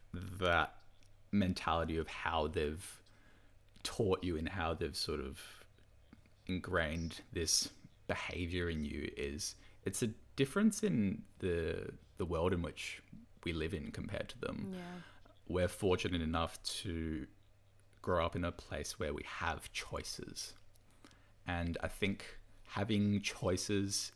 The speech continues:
Speaker 1: in all facets of your life, uh, whether that be education or, you know, the clothes we wear, you know, the options for food, options for travel and stuff like that, the more choices you have to make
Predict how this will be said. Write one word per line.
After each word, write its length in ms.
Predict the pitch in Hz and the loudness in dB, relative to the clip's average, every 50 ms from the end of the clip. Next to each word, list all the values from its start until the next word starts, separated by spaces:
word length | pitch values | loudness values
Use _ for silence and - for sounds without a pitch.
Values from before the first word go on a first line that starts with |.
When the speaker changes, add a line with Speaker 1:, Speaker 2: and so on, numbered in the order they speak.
| - - | -8 -6
Speaker 1:
in 380 | 82 85 85 82 85 87 104 - | -4 -2 -2 -2 -2 -2 -2 0
all 220 | - 90 92 90 | 2 2 2 2
facets 440 | 87 - - 80 82 - - - - | 0 0 -2 -2 -2 -2 -4 -6 -6
of 80 | - - | -4 -2
your 100 | 92 85 | -2 0
life, 420 | 82 85 - 220 - - - - - - - - - | 2 2 0 0 -2 -4 -12 -18 -20 -20 -12 -8 -4
uh, 100 | - 80 | -4 -2
whether 200 | - 82 76 80 | -2 -2 -2 -2
that 240 | 78 82 78 78 - | 0 -2 -2 -2 -2
be 340 | - 80 80 78 73 80 - - | -4 -4 -4 -2 -4 -4 -6 -6
education 920 | - - 117 - - - 123 135 117 - - 139 139 139 139 139 139 135 - | -8 -10 -8 -4 -2 0 2 2 2 0 0 -2 0 0 0 0 0 -2 -2
or, 460 | - 87 85 82 82 82 82 80 78 - - - - - - - - - - - | -4 -2 -2 -2 -2 -2 -2 -2 -4 -6 -10 -16 -16 -16 -16 -16 -16 -14 -8 -4
you 80 | - 92 | 0 0
know, 200 | 90 85 82 80 | 2 2 2 2
the 120 | - - | 0 -2
clothes 540 | - - - - 113 113 120 113 107 - - | -4 -4 -2 0 2 2 4 2 2 2 4
we 120 | 113 104 | 4 6
wear, 480 | 98 98 95 95 95 92 92 92 92 92 | 6 8 8 8 8 6 6 4 4 2
you 120 | 90 87 | 2 0
know, 160 | 87 85 85 87 | -2 -2 -2 -4
the 120 | - - - | -4 -2 0
options 460 | 87 - - - - 90 87 85 - | 0 0 0 -2 -2 -2 -2 -4 -6
for 120 | - - | -8 -12
food, 480 | - - - - 123 120 117 117 113 - | -12 -4 0 2 4 4 6 4 4 2
options 380 | - - - - - - - | 0 -2 -4 -4 -6 -4 -4
for 80 | - - | -4 -6
travel 500 | - - - - 92 95 95 95 92 90 | -6 -2 2 4 4 4 4 2 0 2
and 120 | 90 90 - | 0 0 -2
stuff 200 | - 87 87 - | -2 -4 -4 -6
like 160 | - - - | -8 -6 -4
that, 260 | - 85 78 - - - - - - - - - - | -2 -2 -2 -2 -4 -8 -14 -18 -18 -18 -18 -4 2
the 80 | - 101 | 6 8
more 240 | 98 104 117 147 160 | 10 10 8 8 6
choices 840 | - - - - - 107 95 95 - - 101 90 87 82 - - | 2 -2 -2 0 2 2 4 4 4 2 0 0 0 -2 -2 -2
you 100 | 87 87 | -4 -4
have 380 | - - - - 82 85 - - | -4 -4 -4 -4 -4 -4 -6 -8
to 160 | - - 87 | -8 -6 -4
make 460 | 82 82 80 78 73 - - - | -2 -2 -2 -4 -4 -6 -10 -12